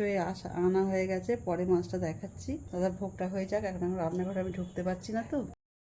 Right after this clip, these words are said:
বন্ধুরা, এই ইলিশ মাছ এসেছে, এখন সব ভাজাভুজি করব, আর ওদিকে সব রান্না হচ্ছে, ওদিকে তরকারি, ডাল, পায়েস, ওইগুলো ওদিকে হচ্ছে, আর আমি এদিকে এখন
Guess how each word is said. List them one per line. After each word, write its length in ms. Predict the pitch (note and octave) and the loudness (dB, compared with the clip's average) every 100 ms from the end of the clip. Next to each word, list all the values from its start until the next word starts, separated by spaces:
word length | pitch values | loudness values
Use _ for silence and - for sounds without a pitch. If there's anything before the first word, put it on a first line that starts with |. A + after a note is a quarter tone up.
| _ - B3+ | _ 2 4
বন্ধুরা, 360 | B3+ B3+ C#4 D#4 D#4+ - G#3+ G3+ G3+ G#3+ | 6 4 4 2 -2 -6 -4 -4 -2 0
এই 80 | A#3 A#3+ | 0 0
ইলিশ 220 | A3+ B3 B3+ | -2 0 2
মাছ 160 | B3 B3 A#3+ | 2 2 -2
এসেছে, 300 | B3 B3 C#4+ C4 | -2 -2 0 0
এখন 200 | A3 A3+ A3+ | 2 0 0
সব 120 | A#3+ G#3 A3 | 0 0 0
ভাজাভুজি 480 | G#3 A3 A#3 A3+ A#3+ | 2 2 0 -2 0
করব, 220 | A3 A3 B3+ D4 - - - - - - G3 | 2 2 2 2 0 -6 -6 -8 -8 -2 4
আর 100 | G3 G#3 | 4 6
ওদিকে 260 | A3 G#3+ B3 B3 | 4 4 2 4
সব 100 | B3+ A#3+ | 2 4
রান্না 240 | A3+ A#3+ B3 | 2 2 2
হচ্ছে, 260 | A#3+ B3 - B3+ A3 A#3 | 0 -2 0 2 2 0
ওদিকে 280 | A3+ B3+ B3+ B3+ | 2 6 4 4
তরকারি, 440 | A#3+ A#3 - A#3 A#3+ G#3 | 2 0 2 0 0 2
ডাল, 320 | A3 A3 A3+ A3+ A3+ | 6 8 6 4 2
পায়েস, 520 | G#3 G#3+ G#3+ A3+ A3+ A3+ - G#3+ | 2 4 4 2 0 -4 -4 -2
ওইগুলো 260 | A3 A#3 A#3+ A#3+ | -2 0 0 0
ওদিকে 260 | - A3 A#3 A#3+ | 0 0 0 0
হচ্ছে, 220 | B3 D#4 | 0 2
আর 60 | C#4 G#3+ | 2 4
আমি 120 | G#3+ G#3+ | 2 0
এদিকে 220 | G#3+ A3 | 2 2
এখন 140 | G#3+ | 2